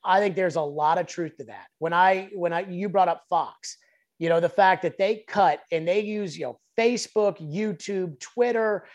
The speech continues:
and you get these little, you know, here's three minutes of Colin Cowherd railing on Baker Mayfield. Here's four minutes of Shannon Sharpe explaining why LeBron James missing four shots at the end of the game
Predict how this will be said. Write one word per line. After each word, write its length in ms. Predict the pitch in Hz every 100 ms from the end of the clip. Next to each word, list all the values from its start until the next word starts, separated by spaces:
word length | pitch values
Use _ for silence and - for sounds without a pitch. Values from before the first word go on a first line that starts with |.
| _ _
and 200 | 180 185
you 120 | 214 220
get 280 | 220 240 226
these 220 | 196 151
little, 320 | 180 220 220 208
you 60 |
know, 140 | 180 165
here's 260 | 226 247
three 360 | - 202 247 269
minutes 320 | 247 220 -
of 120 | 170
Colin 340 | 196 202 220 180
Cowherd 500 | 202 196 170 160 143
railing 380 | 170 190 196
on 160 | 175 151
Baker 340 | 170 185 185
Mayfield. 520 | 180 170 143 131 98 - _ _
Here's 260 | - 240 220
four 360 | - 240 277 262
minutes 340 | 247 196 -
of 120 | 165
Shannon 380 | - 214 247 240
Sharpe 340 | - 220 180
explaining 500 | 165 - 202 196 196
why 160 | 180 196
LeBron 500 | 185 165 185 226 240
James 380 | 175 214 208 156
missing 300 | 196 - 165
four 260 | - 233
shots 380 | 196 208 208 196
at 80 | 170
the 120 | 170
end 120 | 180
of 80 | 214
the 60 | 208
game 340 | 196 196 185